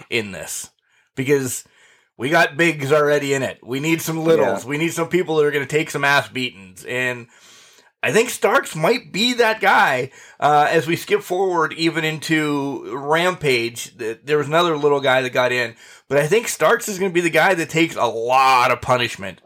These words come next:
Speaker 1: in this, in this match.
Speaker 2: Starks is selling this match. It, he, it's him,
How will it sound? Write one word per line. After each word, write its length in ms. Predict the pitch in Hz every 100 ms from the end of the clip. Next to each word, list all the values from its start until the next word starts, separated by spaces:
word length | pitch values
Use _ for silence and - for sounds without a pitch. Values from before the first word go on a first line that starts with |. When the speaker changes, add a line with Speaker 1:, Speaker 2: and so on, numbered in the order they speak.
| _
Speaker 1:
in 240 | - 131 120
this, 240 | 117 - 117 _ -
in 140 | 120
this 160 | 117 120
match. 400 | 107 69 - - _ _ _ _ _ _ _ _ _ -
Speaker 2:
Starks 300 | - 139 -
is 100 | 110 -
selling 300 | 107 98 95
this 220 | 95 -
match. 300 | 95 95 95 - - _ _ _ _ -
It, 180 | 120 123
he, 240 | 120 127 139 _
it's 280 | - - 113 -
him, 480 | 135 139 143 135